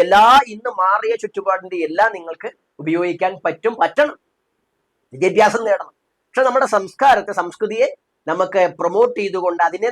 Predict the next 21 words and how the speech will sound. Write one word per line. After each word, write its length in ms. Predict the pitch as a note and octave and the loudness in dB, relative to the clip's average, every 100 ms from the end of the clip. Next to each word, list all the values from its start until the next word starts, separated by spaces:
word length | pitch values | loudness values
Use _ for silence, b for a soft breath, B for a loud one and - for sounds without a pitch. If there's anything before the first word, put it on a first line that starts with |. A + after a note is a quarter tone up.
| G#3+ | -4
നമുക്ക് 220 | F3+ G3+ C3+ | -8 -10 -8
ജീവിതമാർഗമാക്കാൻ 880 | D#3 G#3 C4+ C4 B3 A3 F#3 E3+ D#3+ | -10 -4 -2 0 0 -2 -6 -6 -6
പറ്റണം. 240 | D#3+ D3+ D#3 | -6 -8 -6
കാരണം 200 | E3+ F3 - _ - C#3+ | -4 -4 -6 _ -2 0
അത്, 120 | D3 B3 D#3+ | 2 0 0
അത് 100 | E3+ G#3+ | 0 4
കാരണമാണ് 460 | A#3+ A#3+ C4 C4 C4 | 4 4 2 0 0
ഇങ്ങനെയായി 440 | B3 C4 C4 C4 C#4 | -2 0 2 0 -2
എന്നല്ലേ 240 | C4+ C#4 C#4 B3+ | -8 -4 -2 0
പലരും 260 | B3 B3+ B3 | 2 2 2
പറഞ്ഞ് 200 | B3+ B3 | 0 -2
ആക്ഷേപിക്കുന്നത്. 560 | A#3 B3 B3 A#3+ A3 - _ _ _ | -2 -6 -6 -12 -20 -20 _ _ _
അത് 120 | D#3 B3+ B3 | -6 -2 0
എന്തോ 120 | A#3+ C4 | 2 2
കൊള്ളരുതാത്താണെന്ന് 640 | A3 A#3+ B3+ B3+ C4 C4 C4+ | 0 2 2 2 2 0 0
പലരും 220 | G3+ C4 B3+ | 0 2 2
കരുതുന്നില്ലേ? 440 | A3 C4 B3+ F3+ - _ - | 0 -2 -12 -12 -18 _ 0
അതല്ല 320 | F#3+ F#3 F#3 A3 A#3+ A3 | 2 2 4 6 6 4
എന്ന് 140 | G#3 F#3+ | 0 -2
കാണിക്കാൻ 320 | D#3+ D#3 D#3 D3+ | -2 -2 -4 -4
അതിനെ 180 | D3 E3 | -6 -8